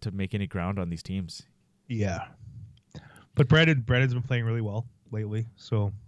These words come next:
Speaker 2: can't take anything away from them.
Speaker 1: No, no, that's for sure. Um, you know, nice to see Spencer. He, he got a couple goals in this little stretch game tirings,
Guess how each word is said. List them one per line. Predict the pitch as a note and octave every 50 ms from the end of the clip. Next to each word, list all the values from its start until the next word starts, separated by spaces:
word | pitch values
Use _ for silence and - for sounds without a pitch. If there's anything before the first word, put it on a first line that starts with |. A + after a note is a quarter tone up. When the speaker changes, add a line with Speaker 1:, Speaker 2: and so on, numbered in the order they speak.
| - _ _ _ _ _ _ _ _ _ _ _ _ _ -
Speaker 2:
can't | - G2+ F#2+
take | - G2+ G2
anything | G#2+ G2+ F#2 G#2 G2
away | G2+ G2
from | - - G#2+
them. | G2 F#2+ G#2 C3+ - - - - -
Speaker 1:
No, | G3+ F#3 D3+ C#3 B2+ - _ -
no, | D3+ D3 C3+ B2+ B2+
that's | B2+ B2 - -
for | - B2
sure. | - - A2 G#2 G#2 G#2+ - - - -
Um, | F#2 G2 G2+ G2 F#2 F2+ E2+ - _ _ _ _ _ _ _ _ _ _ _ _
you | - G2
know, | F2+ F2 F2 G2+ - _ _ _ _ _ _ _ _ _
nice | B2 A#2+ A#2 -
to | -
see | - B2+ A2
Spencer. | - - - A2+ A#2 A2+ - B2 A2+ G#2+ - -
He, | - G#2 A2+ A#2 F2+ A#2+
he | C3+ D3
got | A#3 D4+
a | D4+
couple | - - F3+ - - D3+ B2+
goals | - A2+ G#2+ G#2+ G#2+ G#2 G2 G2+ - - - -
in | - A2+ G#2+
this | G#2+ G#2 - -
little | G#2+ G#2
stretch | - - - G#2+ G2+ - - - - _ _ -
game | A2+ A2 G#2+ G#2+ G#2 G2+ G2 F#2 E2 - -
tirings, | - A2+ G#2+ G2+ G2+ G2+ F#2+ F#2+ F#2+ F#2 - - -